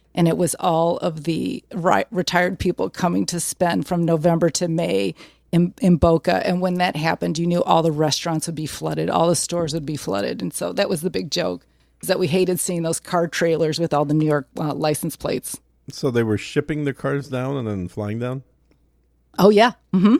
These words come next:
Speaker 1: exactly. And they would
Speaker 2: Interesting.
Speaker 1: stay. They had, they had homes there for the winter.
Speaker 2: Mm-hmm.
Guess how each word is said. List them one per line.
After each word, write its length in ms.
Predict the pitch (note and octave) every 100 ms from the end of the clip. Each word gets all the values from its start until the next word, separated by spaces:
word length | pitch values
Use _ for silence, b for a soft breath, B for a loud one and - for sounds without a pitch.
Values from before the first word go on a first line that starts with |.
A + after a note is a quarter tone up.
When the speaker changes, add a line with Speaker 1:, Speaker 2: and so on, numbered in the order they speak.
| -
Speaker 1:
exactly. 540 | E3 E3 - D#3+ D3+ -
And 120 | F3+
they 60 | F#3
would 120 | F3+
Speaker 2:
Interesting. 20 |
Speaker 1:
stay. 240 | - A3 G3
They 120 | G#3+
had, 240 | A3+ G#3+ -
they 80 |
had 200 | A3 A3+
homes 440 | A3 - C#4 C4 -
there 120 | D#3
for 140 | -
the 80 | F3+
winter. 360 | G3 C#4+ F3 C#3 _ -
Speaker 2:
Mm-hmm. 260 | F#2+ F2+